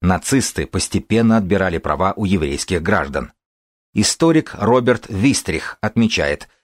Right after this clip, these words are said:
что евреи Германии – были сведены до положения изгоев в своей собственной стране.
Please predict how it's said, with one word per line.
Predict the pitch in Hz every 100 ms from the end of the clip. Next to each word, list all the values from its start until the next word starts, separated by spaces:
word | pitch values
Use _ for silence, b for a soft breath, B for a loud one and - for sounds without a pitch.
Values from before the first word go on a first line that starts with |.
| -
что | - 92
евреи | 82 90 95
Германии – | 73 73 80 117 110 85 - _ -
были | 85 120 123
сведены | 104 107 92 95 117
до | 107
положения | 110 110 107 92 113 117 117 120
изгоев | 110 95 135 90 76 - _
в | -
своей | - 156 123 82
собственной | - 104 - - 90 85
стране. | - 98 85